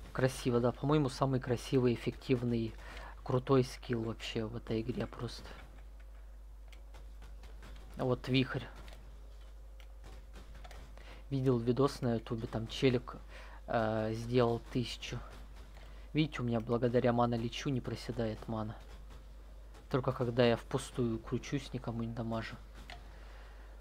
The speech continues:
Ну, почти такого никогда не бывает. О. Сто пятнадцать. Все, ща минус будет. Минус. Ну ладно, новую щас замутим.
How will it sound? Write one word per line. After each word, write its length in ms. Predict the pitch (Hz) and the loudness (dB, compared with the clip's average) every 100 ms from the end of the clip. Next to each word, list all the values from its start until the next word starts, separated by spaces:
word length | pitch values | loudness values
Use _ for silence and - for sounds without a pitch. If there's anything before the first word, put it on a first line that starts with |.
| - | -8
Ну, 80 | 123 | -8
почти 380 | - 123 - 127 | -2 -4 -2 0
такого 320 | 123 - 120 | 0 2 0
никогда 400 | 117 - 120 120 | 0 0 0 0
не 100 | 117 | 0
бывает. 420 | 113 117 117 113 - | -2 -2 -2 -2 -4
О. 180 | 117 113 - - - - - - - - - - - - - | -4 -4 -8 -14 -14 -14 -16 -16 -16 -14 -16 -16 -16 -16 -14
Сто 200 | - 127 | -6 -4
пятнадцать. 680 | 127 - 123 120 - - - - - - - - - - - - - - - - - - - - - - - - - - - - - - | -4 -4 -4 -4 -8 -12 -14 -14 -16 -16 -16 -16 -16 -16 -16 -16 -16 -16 -16 -16 -16 -16 -16 -16 -16 -16 -16 -16 -16 -16 -16 -16 -16 -10
Все, 260 | - 131 | 2 4
ща 220 | 123 - | 4 4
минус 280 | 123 123 117 - - | 4 4 0 -4 -6
будет. 380 | 120 117 - - - - | -2 -4 -4 -14 -14 -8
Минус. 240 | 127 120 - - - - - - - - - | -6 -6 -8 -12 -12 -14 -14 -14 -16 -14 -4
Ну 140 | 123 | 0
ладно, 240 | 117 117 117 - - - | 0 0 -6 -10 -14 -10
новую 480 | 143 135 127 120 120 | -6 0 0 0 -4
щас 220 | - 117 | -6 -6
замутим. 440 | 120 120 117 120 | -4 -4 -4 -8